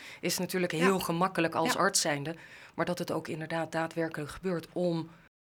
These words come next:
Speaker 2: Met te voelen.
Speaker 1: Ja.
Speaker 2: Om je te handhaven.
Speaker 1: En dat krijg je dus ook minder vertrouwen in een overvraagde dokter.
Speaker 2: Ja.
Speaker 1: Dus dat, het is eigenlijk een vicieuze cirkel.
Speaker 2: Ja. Onderzoek wijst uit dat artsen die, ehm,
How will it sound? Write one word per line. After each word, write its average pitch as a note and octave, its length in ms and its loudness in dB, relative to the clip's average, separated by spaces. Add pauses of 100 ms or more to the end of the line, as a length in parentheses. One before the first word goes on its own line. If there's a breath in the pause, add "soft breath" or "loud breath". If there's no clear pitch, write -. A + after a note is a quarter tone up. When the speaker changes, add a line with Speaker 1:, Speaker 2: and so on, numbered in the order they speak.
Speaker 2:
Met E3+ 120 2
te E3+ 80 -2
voelen. C4 420 -2
Speaker 1:
Ja. F#3+ 280 -2 (340)
Speaker 2:
Om G3+ 140 2
je F3 100 2
te F3 80 -4
handhaven. A3+ 680 -2 (440)
Speaker 1:
En - 80 -2
dat A3 280 0
krijg - 280 -4
je D#3 60 -8
dus D#3+ 160 -4
ook G#3 120 0
minder F#3 280 0
vertrouwen F3+ 440 -2
in D#3 60 -4
een - 80 -4
overvraagde D#3 680 -2
dokter. F3+ 460 -2 (460 loud breath)
Speaker 2:
Ja. - 200 -4
Speaker 1:
Dus - 180 -6
dat, A3 220 0 (180)
het F3 180 0
is A3 140 6
eigenlijk A#3 320 2
een E3+ 60 2
vicieuze F#3 540 4
cirkel. C#4+ 360 4
Speaker 2:
Ja. A#2 100 4 (320)
Onderzoek A#3 440 8
wijst E3 380 4
uit G3 320 4
dat C#3+ 200 -4
artsen F#3 380 4
die, F#3 460 -2
ehm, F3+ 460 -4